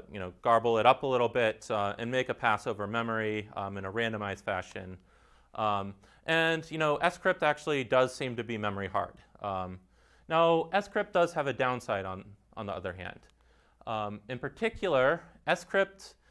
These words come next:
accesses memory in a data-dependent fashion. That means that if you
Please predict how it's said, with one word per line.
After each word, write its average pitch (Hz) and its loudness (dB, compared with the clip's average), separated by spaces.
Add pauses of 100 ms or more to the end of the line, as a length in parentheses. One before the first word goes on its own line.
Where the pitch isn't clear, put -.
(220)
accesses 170 -2
memory 131 -4 (680)
in 135 -4
a 131 -2
data-dependent 127 -4
fashion. - -4 (500)
That 123 -4
means 143 -4
that 131 4
if 151 0
you 160 0